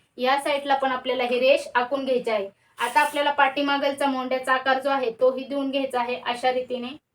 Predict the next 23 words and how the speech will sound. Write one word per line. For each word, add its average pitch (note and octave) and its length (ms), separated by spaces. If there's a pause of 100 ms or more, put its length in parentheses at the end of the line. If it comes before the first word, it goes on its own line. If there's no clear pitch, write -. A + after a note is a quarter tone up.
(1600)
पाहू B3 160
शकतात, G3+ 420 (140)
आता A3 220
पुढचाही C4+ 480
घ्यायचा C4 320
आहे. B3+ 180 (2000)
हे G#3+ 220
पहा, F3+ 180 (320)
आता A#3 200
इथे C#4+ 220
किती D#4+ 220
घेतलेलं D#4 380
आहे? D4 240 (580)
बाही C4+ 500
लांबी A#3+ 320 (800)
किती C#4+ 180
घेतलेली D4+ 400
आहे C#4+ 120
आपण? C#4 220
साडेचार C4+ 580 (520)
प्लस C#4 440
एक B3+ 240
इंच C4 240